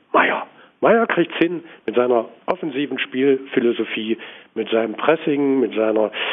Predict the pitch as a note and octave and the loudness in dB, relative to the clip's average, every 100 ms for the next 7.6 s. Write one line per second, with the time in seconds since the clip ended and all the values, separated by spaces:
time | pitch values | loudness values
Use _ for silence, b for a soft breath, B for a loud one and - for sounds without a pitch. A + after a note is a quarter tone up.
0 | B B B - - - _ _ - A#2+ | B B B -2 -2 -4 _ _ -6 0
1 | E3 D#3 - - - _ _ _ _ _ | 0 0 -6 -14 -16 _ _ _ _ _
2 | B2+ - A3 A3+ A#3 A3+ - A#3+ A#3 - | -2 0 -2 0 -2 0 2 2 0 -8
3 | - C#3 F3+ F#3+ A3 - - G3 - A2 | -4 2 4 4 2 2 0 0 -2 -6
4 | - F3+ F#3 C#3+ C#3 B2 - - G2+ A#2 | -2 0 2 0 0 -2 -2 -4 -2 -2
5 | B2+ A#2 A#2+ A2+ - A#2 A2+ G2+ F#2 F2+ | 2 4 4 2 0 2 2 2 0 -2
6 | G#2 A#2 G#2+ G2 A2 G2+ F2+ - - - | -6 -2 2 2 2 0 -4 -2 -2 -2
7 | - - - - B2+ | -4 -4 -2 0 -2